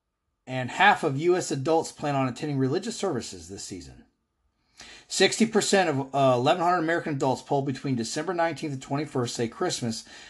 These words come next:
is one of our nation's most important holidays, up from fifty-nine percent in two thousand one. Yes, I don't care if it's just a one percent increase. When you're talking three hundred eighty million people, do the math.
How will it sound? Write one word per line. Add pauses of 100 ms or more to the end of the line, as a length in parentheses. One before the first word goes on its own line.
is
one
of
our
nation's
most
important
holidays,
up
from
fifty-nine
percent (1200)
in
two
thousand
one.
Yes,
I
don't
care
if
it's
just
a
one
percent
increase. (1600)
When
you're
talking
three
hundred
eighty
million
people, (2500)
do
the
math.